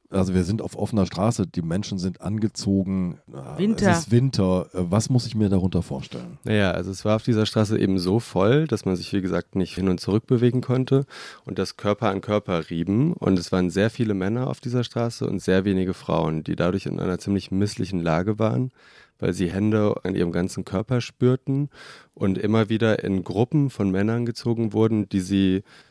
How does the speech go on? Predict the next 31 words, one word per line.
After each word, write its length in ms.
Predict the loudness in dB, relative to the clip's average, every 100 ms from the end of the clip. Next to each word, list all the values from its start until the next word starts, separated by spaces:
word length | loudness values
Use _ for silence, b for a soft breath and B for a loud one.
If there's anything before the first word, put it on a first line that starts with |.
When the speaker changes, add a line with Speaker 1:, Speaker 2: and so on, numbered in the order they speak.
| b
Speaker 3:
an 140 | -2 0
allen 240 | 2 2
möglichen 320 | 2 -2 -6
Körperstellen 680 | -2 0 0 0 2 2 2
betatschten 640 | -2 -4 -2 -2 -2 -2 -2
und 120 | -2
befummelten 580 | -4 -2 2 2 0 -2
und 120 | -2
begrapschten, 680 | -6 -4 -4 -4 -10 -6 -4
also 220 | -4 -4
die 160 | -4
inzwischen 460 | -4 -4 -6 -4 -4
die 60 | -2
Beine 340 | -2 -2 -4
griffen, 440 | -4 -4 -2 -2 -2
an 120 | -2
die 80 | -2
Brüste, 640 | 0 0 -2 -2 0 2
an 80 | 0
den 160 | -2
Po, 480 | -4 -2 0 2 0 -6 B B B -6
die 80 | -2
ihnen 120 | 0
gleichzeitig 540 | 2 0 -2 -4 -4
in 140 | -2 0
den 240 | 0 -2
Taschen 300 | -2 -2 0
rumfingerten, 800 | 0 0 0 -2 -2 0 -4 -4
um 180 | -4 -4
Handys 460 | -2 0 0 -2 -2
rauszuziehen. 920 | -4 -4 -8 -8 -6 -2 -2 -2